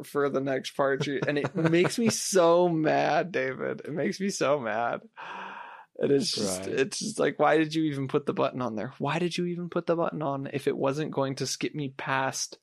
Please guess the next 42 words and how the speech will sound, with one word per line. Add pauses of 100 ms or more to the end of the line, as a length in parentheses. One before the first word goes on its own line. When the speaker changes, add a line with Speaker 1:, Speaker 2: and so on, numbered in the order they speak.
(280)
Speaker 1:
all
the
nonsense
and
put
me
right
into
the
show?
Like,
why
does,
why
isn't
it
there?
And
it's
not, (240)
and
the
thing
that's
hilarious
is
that
it's
not
that
much
nonsense.
It's (100)
only
a
few
seconds, (360)
and
yet
it
still
irks.